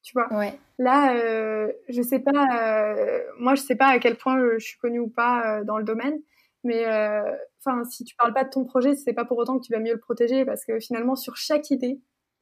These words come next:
Speaker 1: il y a au moins, euh, quarante personnes dans le monde qui ont déjà eu cette idée, hein.
Speaker 2: Oui, non, mais c'est sûr. Et
Speaker 1: C'est
Speaker 2: puis, vu que ce sera des personnes différentes, ce sera pas le même projet, ce sera pas le même, euh, la même idée finale, tu vois.
Speaker 1: Ouais.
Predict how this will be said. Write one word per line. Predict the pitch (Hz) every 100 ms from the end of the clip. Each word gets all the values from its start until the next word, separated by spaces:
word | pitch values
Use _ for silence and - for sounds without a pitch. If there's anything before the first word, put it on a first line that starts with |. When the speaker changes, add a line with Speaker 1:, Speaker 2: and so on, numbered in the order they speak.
| _
Speaker 1:
il | 240
y |
a | 220
au |
moins, | 233 254 262
euh, | 220 214 214
quarante | 254 254 247
personnes | 247 254
dans | 240
le | 233
monde | 247 254
qui | 247
ont | 220
déjà | 226
eu | 226
cette | 220 214
idée, | 220 208
hein. | 220 _ _ -
Speaker 2:
Oui, | 277 269 - 233
non, | 226
mais | 196
c'est | 190
sûr. | - 285 269
Et |
Speaker 1:
C'est | 247 240
Speaker 2:
puis, | 226 220 214 220 - -
vu | 233
que |
ce | 233
sera | 214 196
des | 190 196
personnes | 190 208 208
différentes, | 196 202 233
ce | 233
sera | - 180
pas | 185
le | 190
même | 190 185
projet, | - 196 214
ce | 196
sera | - 180
pas | 190
le | 196
même, | 190 190
euh, | 185 190 220
la | 190
même | 196
idée | 202 190
finale, | 196 226 220 220
tu | 208
vois. | 202 202 -
Speaker 1:
Ouais. | 226